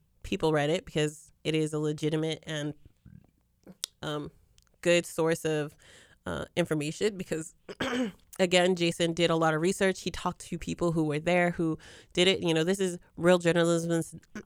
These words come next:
real journalism. This is not sensationalis-, sensationalism. <laughs> This is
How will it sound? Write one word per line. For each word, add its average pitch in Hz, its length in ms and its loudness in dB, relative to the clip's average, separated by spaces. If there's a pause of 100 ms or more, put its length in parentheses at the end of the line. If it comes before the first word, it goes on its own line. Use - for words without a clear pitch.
(120)
real 214 280 6
journalism. 165 560 2
This 170 160 -2
is 175 80 0
not 175 220 0
sensationalis-, 170 920 -2
sensationalism. 190 1500 0
<laughs> - 60 -14 (800)
This 220 180 4
is 247 260 -4